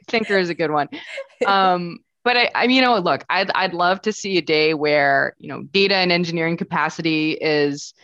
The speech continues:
Speaker 1: not, you know, for the most part restricted to for-profit companies.
Speaker 2: Mm.
Speaker 1: And, and I honestly believe we're moving in the right direction with more folks, especially younger generations, starting their technical careers, really seeking to find this,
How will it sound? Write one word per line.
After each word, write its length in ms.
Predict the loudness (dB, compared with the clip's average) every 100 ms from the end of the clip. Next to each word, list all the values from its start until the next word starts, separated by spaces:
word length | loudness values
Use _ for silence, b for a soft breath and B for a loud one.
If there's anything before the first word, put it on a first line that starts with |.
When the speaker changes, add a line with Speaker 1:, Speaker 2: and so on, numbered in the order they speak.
| b b
Speaker 1:
not, 360 | 0 2 0 -2
you 120 | -4
know, 80 | -2
for 120 | 0
the 80 | 2
most 220 | 2 2
part 160 | -2 -2
restricted 560 | -4 -2 -2 0 -4
to 140 | -2 -4
for-profit 640 | 0 -2 0 -2 -2 -6
companies. 640 | -6 -4 0 0 -2 -4 -12
Speaker 2:
Mm. 340 | -12 -12 -14 -4
Speaker 1:
And, 360 | 0 2 2 0
and 120 | 2
I 100 | 4
honestly 240 | 2 4 4
believe 200 | 4 4
we're 80 |
moving 360 | 4 2 4 4
in 80 | 4
the 80 | 2
right 180 | 0
direction 560 | 0 -2 -2 -2 -2 -2
with 200 | -4 -6 _
more 200 | 0 0
folks, 380 | 2 2 0 -4
especially 680 | -4 -4 -4 -2 0 0 2
younger 320 | 2 2 2
generations, 920 | 2 2 2 2 2 2 0 -2 -8
starting 480 | -4 0 2 2 2
their 260 | 2 2 0
technical 480 | -6 -4 -2 -2
careers, 580 | -2 -6 0 0 0 -4
really 200 | 0 0
seeking 340 | 0 -6 -4 -2
to 80 | -2
find 500 | 0 0 0 -2 -4
this, 200 | -6